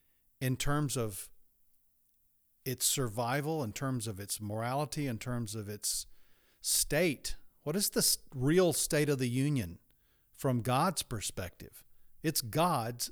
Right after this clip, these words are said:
state of the union is really what this book is about. And so I answer questions in the book, and the questions that I'm gonna be answering in these podcasts, next several podcasts, is, is America really a Christian nation?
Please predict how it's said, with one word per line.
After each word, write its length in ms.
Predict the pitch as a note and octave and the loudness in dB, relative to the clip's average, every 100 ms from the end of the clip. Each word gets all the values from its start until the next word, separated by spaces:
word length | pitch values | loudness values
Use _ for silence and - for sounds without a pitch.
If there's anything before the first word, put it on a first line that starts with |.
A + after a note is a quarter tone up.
| - | -2
state 340 | - - C#3 | -2 2 2
of 80 | B2 | 2
the 80 | A#2+ | 0
union 460 | A#2 D3 C3 G2+ - | 2 2 0 -4 -6
is 200 | A#2+ A2+ | -6 0
really 140 | C#3+ | 0
what 180 | A#2+ A2 | 0 -2
this 120 | A#2 | -6
book 260 | - B2+ - | -2 -2 -2
is 80 | G2+ | -6
about. 400 | F#2+ A#2+ A2 - - - - - - - - - - _ - - - | -2 -2 -4 -8 -18 -20 -20 -20 -18 -16 -16 -18 -20 _ -20 -20 -4
And 120 | C#3+ | 2
so 160 | - D#3 | 6 6
I 100 | D3 | 6
answer 320 | D#3+ F#3+ D3+ | 4 4 0
questions 640 | - D#3+ E3+ - C3+ A2+ | 2 2 2 2 2 2
in 100 | A#2+ | 0
the 60 | A2 | 0
book, 340 | F#2+ E3 - | 0 0 -2
and 100 | A2+ | -8
the 60 | G#2+ | -2
questions 400 | D3+ D#3 C#3+ A2+ | -2 0 0 -2
that 100 | A#2+ | -2
I'm 100 | B2 | 0
gonna 140 | C3+ | 0
be 140 | A#2+ A#2 | 2 2
answering 360 | D#3+ - B2 | 0 0 -2
in 60 | A2 | -2
these 160 | G#2 | -4
podcasts, 640 | - D#3 F3 - G#2 G#2 A#2+ | -2 0 0 -2 -4 -4 -6
next 200 | A#2 - | -6 -4
several 220 | A#2 G#2+ | -4 -4
podcasts, 560 | B2+ D#3+ - F2+ F#2 | -2 -4 -4 -8 -6
is, 200 | G#2 G2+ - - - - - - | -6 -8 -10 -20 -20 -20 -20 2
is 180 | D#3 F3+ | 6 8
America 500 | E3 C#3 D3 E3 E3 | 8 6 6 4 2
really 440 | B2 B2+ C#3 D#3 | 4 4 4 2
a 40 | D3 | 0
Christian 460 | D3+ C#3 - B2 | -2 -2 -2 -2
nation? 460 | G#2+ G#2 - E3+ | -2 -4 -4 -6